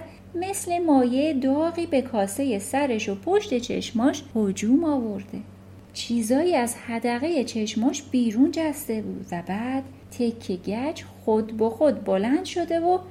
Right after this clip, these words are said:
شروع کرده بود به نوشتن. اونقدر همه چیز به راحتی پیش رفته بود که به نظرش می‌رسید خودش کاری انجام نداده. مربی بهداشت با پنج تا از معلما،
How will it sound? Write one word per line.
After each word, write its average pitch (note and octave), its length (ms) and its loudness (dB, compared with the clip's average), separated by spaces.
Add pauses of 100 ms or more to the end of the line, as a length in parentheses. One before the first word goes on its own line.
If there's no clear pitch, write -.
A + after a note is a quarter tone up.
(200)
شروع D#4 420 0
کرده D#4 460 -2
بود F4 180 -2
به D#4 140 4
نوشتن. D4+ 880 4 (520)
اونقدر B3 680 2 (160)
همه A#3+ 280 4
چیز A#3+ 280 -2
به G3+ 160 0
راحتی G3 480 -2
پیش A#3 360 -8
رفته C4+ 340 0
بود C#4 180 -4
که C#4 140 -4
به A3 120 -2
نظرش G3 580 -2
می‌رسید C#4+ 540 2
خودش C4 420 4
کاری D4 440 2
انجام B3 560 4
نداده. B3 520 0 (480)
مربی D#4+ 600 2
بهداشت A3+ 760 0
با G#3+ 120 0
پنج F4 440 0
تا A#3+ 80 0
از G3 260 -2
معلما، F3+ 840 0